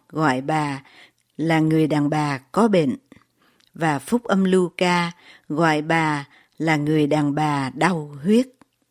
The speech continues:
Chúng ta sẽ nhìn vào các sách Phúc Âm để học biết về người nữ không tên này. Phúc Âm Matthew ghi vắn tắt như sau. Đức Chúa Giêsu bèn đứng dậy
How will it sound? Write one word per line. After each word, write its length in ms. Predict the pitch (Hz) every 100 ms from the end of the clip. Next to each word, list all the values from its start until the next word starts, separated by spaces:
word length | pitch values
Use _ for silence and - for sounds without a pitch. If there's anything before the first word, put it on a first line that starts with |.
| _ - _ _ - _ _ _
Chúng 180 | 240 254
ta 120 | 254
sẽ 180 | - 202
nhìn 260 | 202 165
vào 200 | 147 143
các 180 | 135 214
sách 200 | - 247 -
Phúc 220 | 247 247
Âm 300 | 220 196 196 - _ -
để 240 | 147 156
học 280 | 185 156 _
biết 340 | 175 208 262 254
về 140 | 156
người 280 | 147 151 143
nữ 320 | 139 143 165
không 300 | - 208 175 160
tên 300 | 175 160 151
này. 280 | 139 113 - _ _ _ _ _ _ _ _ _ _ _ _ _ _ - - - -
Phúc 160 | 269
Âm 220 | 180 196
Matthew 600 | 185 180 180 190 190 185 156
ghi 300 | 175 180 175
vắn 260 | 170 180
tắt 200 | 233 254 262
như 120 | - 170
sau. 400 | - 156 151 139 _ _ _ _ _ _ _ - - _
Đức 120 | 202 262
Chúa 220 | - 240 247
Giêsu 480 | 220 208 208 202
bèn 480 | 190 160 151 135 127
đứng 260 | 156 196 240
dậy 280 | 165 143